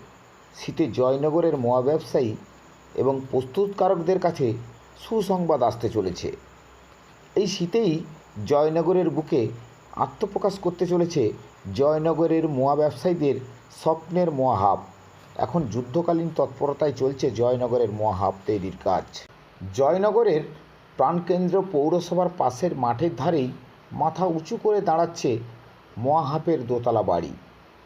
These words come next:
এই মোয়া হাব তৈরি হলে এখানকার প্রায় সাড়ে চার হাজার পরিবার প্রত্যক্ষ এবং পরোক্ষভাবে উপকৃত হবেন, কেননা এখানকার বাসিন্দাদের একটা বড় অংশ জড়িয়ে রয়েছে মোয়া ব্যবসায়। কেউ প্রস্তুতকারক,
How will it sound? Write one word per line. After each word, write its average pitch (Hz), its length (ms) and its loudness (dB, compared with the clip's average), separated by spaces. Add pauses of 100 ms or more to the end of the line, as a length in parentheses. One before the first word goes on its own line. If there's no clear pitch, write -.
(240)
এই 160 140 2
মোয়া 156 220 2
হাব 180 300 0
তৈরি 170 240 2
হলে 139 300 2 (480)
এখানকার 147 500 -2
প্রায় 120 300 2 (380)
সাড়ে 180 460 -2
চার 175 220 2
হাজার 175 280 0 (100)
পরিবার 139 380 2 (1000)
প্রত্যক্ষ 190 560 -2 (180)
এবং 147 200 -2 (100)
পরোক্ষভাবে 170 720 0
উপকৃত 120 440 -4
হবেন, 85 320 0 (300)
কেননা 196 440 2
এখানকার 180 440 0
বাসিন্দাদের 185 640 2
একটা 160 300 2
বড় 131 240 4
অংশ 170 260 0
জড়িয়ে 143 360 2
রয়েছে 180 340 2
মোয়া 127 240 0
ব্যবসায়। 104 500 0 (600)
কেউ 175 200 0
প্রস্তুতকারক, 165 600 0